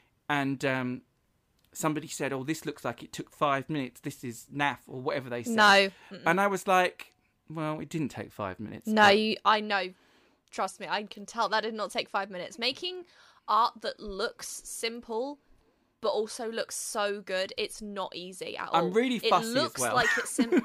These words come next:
Speaker 1: <laughs>
Speaker 2: Yeah, it just, that's one thing I struggle with. Is it's like art that looks more simple, because I cannot physically make something simple without looking like it's crap. You know, that's where
Speaker 1: Mm.
Speaker 2: there's
Speaker 1: Well,
Speaker 2: such
Speaker 1: there's
Speaker 2: an
Speaker 1: a
Speaker 2: art with graphic designers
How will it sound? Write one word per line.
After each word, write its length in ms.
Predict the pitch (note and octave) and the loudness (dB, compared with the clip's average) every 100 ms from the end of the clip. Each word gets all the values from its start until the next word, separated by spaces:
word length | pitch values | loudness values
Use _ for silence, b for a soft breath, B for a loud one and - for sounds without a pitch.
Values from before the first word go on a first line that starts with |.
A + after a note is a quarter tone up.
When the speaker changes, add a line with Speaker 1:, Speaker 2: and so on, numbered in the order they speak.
| F4+ | 2
Speaker 1:
<laughs> 160 | A3 D4+ | 0 0
Speaker 2:
Yeah, 120 | - | 0
it 140 | - D4 | 0 -4
just, 160 | F4+ - - _ G#3+ A#3+ | -10 -14 -20 _ -16 -8
that's 260 | D#4+ E4 E4 | -6 -6 -8
one 140 | E4 | -12
thing 120 | D#4 | -10
I 60 | D4+ | -10
struggle 320 | - D4 D4 | -8 -10 -6
with. 140 | A#3 F#3+ | -8 -10
Is 220 | - - | -16 -18
it's 180 | - - | -18 -8
like 220 | A3+ - _ _ _ | -8 -8 _ _ _
art 220 | A#3 B3+ | -4 -2
that 100 | A#3+ G#3+ | -4 -10
looks 280 | - - | -10 -12
more 380 | B3 A#3 A3+ A3+ - _ _ _ _ _ _ _ _ _ | -10 -8 -8 -10 -14 _ _ _ _ _ _ _ _ _
simple, 540 | - - D4 C#4+ C4+ - | -10 -6 -8 -6 -8 -8
because 240 | G#3 A#3+ - | -12 -14 -6
I 140 | A#3 | -6
cannot 560 | B3+ - C4+ C4 A#3 - - | -6 -10 -10 -6 -8 -8 -14
physically 540 | A#3+ - - A3 F#3 | -18 -18 -18 -18 -18
make 240 | A3 A3+ A3 | -12 -12 -10
something 340 | - G#3+ A#3 | -12 -14 -14
simple 300 | A3 C#4 C4+ G3 | -12 -12 -10 -8
without 200 | G3 - | -8 -8
looking 260 | A3 A3 | -12 -12
like 260 | G#3 G#3 - | -10 -10 -12
it's 180 | - - - | -20 -20 -14
crap. 320 | - A3+ - _ _ _ _ _ - | -6 -4 -6 _ _ _ _ _ -14
You 100 | G#2 | -6
know, 160 | F3+ G3+ D3 D3 | -4 -4 -4 -2
that's 240 | D#3 C3+ | -2 -2
where 80 | C3+ | -6
Speaker 1:
Mm. 40 | |
Speaker 2:
there's 120 | D3+ | -2
Speaker 1:
Well, 140 | E3 F3+ | 2 4
Speaker 2:
such 60 | |
Speaker 1:
there's 180 | G3 F3+ | 4 0
Speaker 2:
an 120 | F#3 F#3 | -2 -2
Speaker 1:
a 40 | |
Speaker 2:
art 300 | C4 B3 - | -2 -2 -4
with 160 | G#3+ - | -6 -8
graphic 340 | C4 B3 B3 | -8 -8 -12
designers 500 | B3+ A#3 A3 G3 F#3 | -12 -6 -6 -6 -14